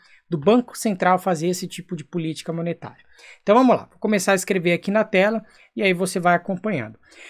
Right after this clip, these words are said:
Nós temos as políticas monetárias que elas são chamadas de convencionais, convencional,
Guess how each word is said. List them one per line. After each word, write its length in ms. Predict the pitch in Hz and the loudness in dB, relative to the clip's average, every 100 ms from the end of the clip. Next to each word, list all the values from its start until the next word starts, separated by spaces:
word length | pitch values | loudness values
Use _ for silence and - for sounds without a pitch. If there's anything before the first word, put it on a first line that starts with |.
| - | -4
Nós 200 | 247 285 | 2 2
temos 360 | - 226 214 175 | 6 4 6 2
as 120 | 165 | 0
políticas 520 | - 160 147 - 143 | -2 -4 -4 -4 -6
monetárias 720 | 131 120 113 - 165 139 120 - | -6 -6 -6 0 2 2 -2 -8
que 140 | - | 2
elas 180 | 170 175 | 2 2
são 160 | - 185 | -2 -4
chamadas 600 | - 175 151 143 135 123 | -2 -2 0 0 -2 -6
de 220 | 139 - - | -10 -14 -6
convencionais, 1400 | 202 233 254 170 160 139 - 127 120 113 127 190 - - _ _ | -2 0 0 0 -4 -4 -6 -6 -4 -6 -6 -8 -10 -14 _ _
convencional, 880 | - 139 123 120 - 120 110 117 190 | -16 -12 -10 -10 -10 -12 -10 -8 -8